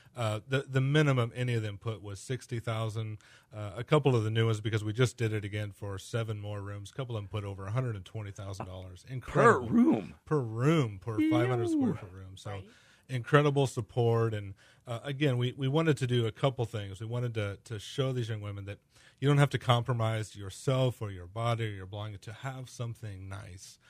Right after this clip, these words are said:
Speaker 2: Yeah.
Speaker 1: And, and we also wanted to, to instill a value that you can have this. It's not impossible. You can have this. Follow the program, stick with the program, stay here, finish, and God has great things for your life as well.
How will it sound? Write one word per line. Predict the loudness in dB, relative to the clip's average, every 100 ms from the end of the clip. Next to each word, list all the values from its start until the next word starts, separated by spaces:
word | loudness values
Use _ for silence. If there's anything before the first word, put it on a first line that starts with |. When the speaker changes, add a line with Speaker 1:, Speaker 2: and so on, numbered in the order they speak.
| -16
Speaker 2:
Yeah. | -8 -4
Speaker 1:
And, | -4 -6 -10
and | -6
we | -2
also | 0 2
wanted | 2 2 0
to, | -4 -8 -12
to | -10 -8 -8 -10
instill | -12 -4 -2 -2
a |
value | -2 -4 -4 -6
that | -10 -12
you | -12 -6 -4
can | -4 -8
have | -8 -10 -12
this. | -16 -20 -20 _ -20 _ _ -16
It's | -16 -10
not | -6 -2 -2
impossible. | -2 -2 -4 -4 -10 -14 -12
You | -8 -6 -6
can | -6 -6
have | -4 -6 -8 -10
this. | -10 -10 -10 -16 -20 -20 _
Follow | _ 0 0 0
the | -2
program, | 0 0 0 -8 -10
stick | -6 -6 -4
with | -6
the | -6
program, | -4 -4 -6 -10
stay | -8 -4 0 0
here, | 0 -2 -6
finish, | -12 -10 -6 -4 -6 -10 -16 _ -20 _ -10
and | -10 -8
God | -6 -4
has | -4 -4
great | -6 -8 -8
things | -8 -10
for | -10 -10
your | -10
life | -12 -14 -16
as | -18
well. | -18 -18